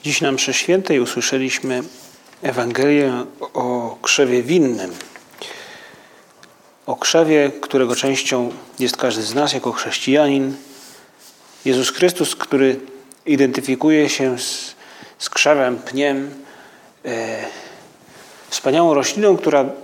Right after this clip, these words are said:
przekazuje ożywcze soki każdej ze swoich gałęzi.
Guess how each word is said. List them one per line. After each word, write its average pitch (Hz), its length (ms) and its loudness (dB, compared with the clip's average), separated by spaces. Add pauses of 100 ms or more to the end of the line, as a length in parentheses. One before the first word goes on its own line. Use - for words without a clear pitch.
(920)
przekazuje 143 720 4 (100)
ożywcze 131 1000 2
soki 131 600 -2 (680)
każdej 139 300 2
ze 127 100 2
swoich 120 460 0
gałęzi. 117 760 -2